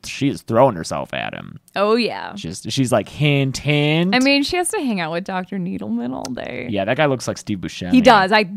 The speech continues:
Speaker 2: I was convinced for a second it was.
Speaker 1: You literally thought
Speaker 2: I
Speaker 1: it
Speaker 2: did. I
Speaker 1: was.
Speaker 2: looked. I was like, I, I thought maybe,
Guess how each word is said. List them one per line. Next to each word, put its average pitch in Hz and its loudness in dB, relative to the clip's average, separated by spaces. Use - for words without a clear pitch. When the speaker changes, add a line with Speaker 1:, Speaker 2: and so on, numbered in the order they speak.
Speaker 2:
I 208 4
was 180 -10
convinced 185 -2
for 175 -6
a 185 -4
second 175 -4
it - -12
was. 147 2
Speaker 1:
You 160 10
literally 135 8
thought 98 4
Speaker 2:
I 247 12
Speaker 1:
it 240 6
Speaker 2:
did. 233 8
I 226 8
Speaker 1:
was. 233 4
Speaker 2:
looked. 240 4
I 220 4
was 226 0
like, 226 -2
I, 226 -4
I 233 4
thought 202 2
maybe, 208 2